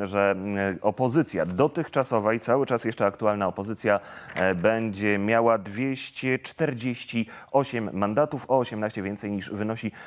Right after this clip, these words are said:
połowa ustawowej liczby posłów, czyli możemy powiedzieć wprost, e, dotychczasowa opozycja będzie miała samodzielną większość.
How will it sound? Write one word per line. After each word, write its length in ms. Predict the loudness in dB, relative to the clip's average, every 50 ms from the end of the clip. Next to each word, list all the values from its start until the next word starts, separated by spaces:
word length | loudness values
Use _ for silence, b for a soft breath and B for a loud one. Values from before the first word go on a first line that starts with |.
| B 0
połowa 320 | 2 4 4 4 4 4 2
ustawowej 720 | 2 0 -6 -4 0 0 2 2 2 2 2 2 2 0
liczby 400 | 0 -2 -2 0 0 0 0 2
posłów, 400 | 2 2 2 2 0 -4 -8 -6
czyli 160 | -6 -6 -6
możemy 300 | -6 -4 -4 -4 -4 -2
powiedzieć 380 | -4 -4 -4 -2 -4 -4 -6 -4
wprost, 340 | 0 2 2 2 0 B B B B B B 0
e, 140 | 2 4
dotychczasowa 640 | 4 4 4 2 0 -2 -2 -2 -2 0 2 2 2
opozycja 500 | 2 0 0 -2 -2 -2 2 2 2 2 B B B B -8
będzie 500 | -2 0 0 0 0 0 -2 -2 0 0
miała 380 | 2 2 4 6 6 4 4 2 -4 -14 -10 -6
samodzielną 760 | -2 0 0 2 2 0 0 0 0 0 0 0 0 -2 -2
większość. 500 | -4 -4 -4 -4 -4 -6 -6 -6 -8 B